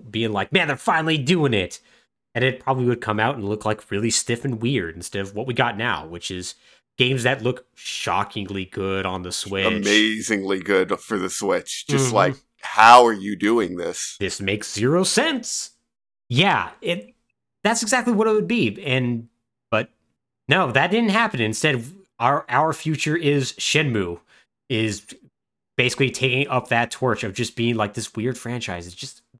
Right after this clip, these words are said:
Speaker 1: won't ever quite go away. And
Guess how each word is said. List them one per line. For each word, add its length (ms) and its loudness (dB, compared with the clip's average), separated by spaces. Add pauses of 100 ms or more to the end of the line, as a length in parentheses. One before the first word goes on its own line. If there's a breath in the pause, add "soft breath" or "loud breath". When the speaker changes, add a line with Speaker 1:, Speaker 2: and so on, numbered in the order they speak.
Speaker 1:
won't 220 -14 (160)
ever 300 -4
quite 500 -6 (220)
go 280 2
away. 720 0 (600)
And 300 -2